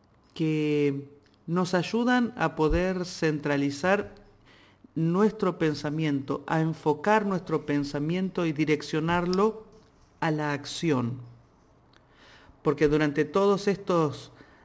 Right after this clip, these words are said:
días hemos estado hablando de sugerencias, técnicas, hemos estado aprendiendo acerca de los remedios naturales,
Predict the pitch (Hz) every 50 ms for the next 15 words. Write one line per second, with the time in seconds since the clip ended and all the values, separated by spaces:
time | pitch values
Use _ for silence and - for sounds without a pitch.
0 | - _ - 139 156 175 180 185 180 180 170 160 - - - - - 160 160 160
1 | 151 156 156 127 120 - 160 156 156 151 151 147 151 156 156 160 160 160 156 151
2 | 143 143 143 135 135 131 127 127 120 123 - - - - - - _ _ _ -
3 | - - - 160 - - 143 135 143 151 156 156 151 151 - - 156 156 156 156
4 | 156 - - - - - _ _ _ _ _ - _ _ _ _ _ - 160 160
5 | 156 156 151 147 147 143 139 - 151 147 147 143 - - - 180 180 180 170 -
6 | 165 - - - 180 175 175 170 160 156 - 156 143 139 131 135 135 131 151 160
7 | 180 196 196 180 160 147 143 131 131 - - - - - _ - 127 123 - -
8 | 151 151 147 - 156 151 139 139 135 135 135 135 131 120 - - - - - -
9 | - 143 139 143 147 156 151 151 147 131 127 135 127 120 127 135 135 160 165 156
10 | 143 139 135 135 - -